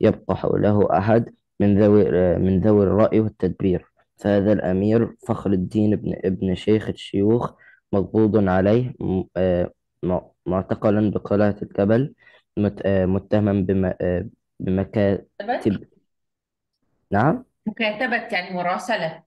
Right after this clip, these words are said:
Speaker 2: مكاتبة يعني
Speaker 1: بمكاتبة،
Speaker 2: جوابات يعني.
Speaker 1: بمكاتبتك يا مولاي وحثك على الإسراء إلى مصر وإنقاذها.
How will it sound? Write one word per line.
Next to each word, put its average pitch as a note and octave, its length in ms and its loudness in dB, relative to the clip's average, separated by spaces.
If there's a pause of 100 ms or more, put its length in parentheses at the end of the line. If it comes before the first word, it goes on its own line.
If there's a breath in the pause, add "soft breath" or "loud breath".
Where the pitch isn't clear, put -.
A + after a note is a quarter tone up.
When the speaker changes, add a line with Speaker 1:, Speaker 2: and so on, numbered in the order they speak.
(120)
Speaker 2:
مكاتبة E3 460 0
يعني G#2 140 2
Speaker 1:
بمكاتبة، G2+ 360 0
Speaker 2:
جوابات F3 500 -6
يعني. - 220 -16 (580)
Speaker 1:
بمكاتبتك G2+ 800 -2
يا F#2+ 140 4
مولاي G2+ 460 2
وحثك G2+ 480 -4
على F#2 140 2
الإسراء F#2+ 500 0
إلى F2+ 140 0
مصر G2+ 280 0
وإنقاذها. - 500 -6